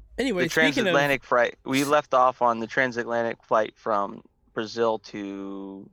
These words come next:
Speaker 1: No, she was already in New Guinea.
Speaker 2: Okay.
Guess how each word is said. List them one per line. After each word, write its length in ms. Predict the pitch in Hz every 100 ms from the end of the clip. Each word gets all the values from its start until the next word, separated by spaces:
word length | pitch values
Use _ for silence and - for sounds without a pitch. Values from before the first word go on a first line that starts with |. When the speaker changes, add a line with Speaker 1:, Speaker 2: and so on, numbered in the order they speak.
| _
Speaker 1:
No, 280 | 175 165 151
she 160 | 147 196
was 140 | 175
already 540 | 170 165 160 156 156 156
in 120 | 156
New 120 | 151
Guinea. 440 | 147 151 156 175 - _ _ _ _ _
Speaker 2:
Okay. 220 | 127 -